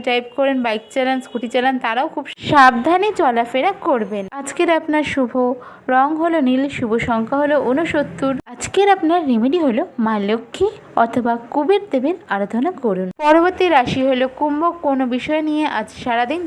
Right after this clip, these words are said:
চিন্তিত থাকতে পারেন। কোনো আটকে যাওয়া কাজ আপনার স্ত্রীর জন্য হয়ে যেতে পারে।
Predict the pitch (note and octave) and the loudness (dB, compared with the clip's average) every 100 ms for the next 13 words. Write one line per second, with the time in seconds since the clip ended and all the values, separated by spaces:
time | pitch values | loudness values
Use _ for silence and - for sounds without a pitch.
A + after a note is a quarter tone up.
0 | - B3 A#3 B3 C#4+ C#4 C4 - D4 C#4+ | -4 -4 -2 -2 -2 -2 -4 -4 -2 0
1 | C#4 C#4+ F#4+ - - - - D4+ D4 D4 | 0 -2 -6 -16 -20 -20 -6 0 0 0
2 | A#3+ A#3+ E4 D#4 D#4 D#4 D#4 C#4+ C#4+ - | -4 -4 -4 -2 0 -2 -2 -4 -4 -4
3 | A3+ A3+ A#3 A#3 A#3 - C#4 F4 - - | -6 -4 -6 -6 -8 -4 -2 -2 -8 -20
4 | - - - - G#3 A3+ A#3+ G#3+ B3+ C4+ | -20 -20 -20 -14 -6 0 2 2 2 2
5 | B3 A#3 A#3 A#3 F4+ B3 F3+ | 2 2 0 -2 -2 0 -2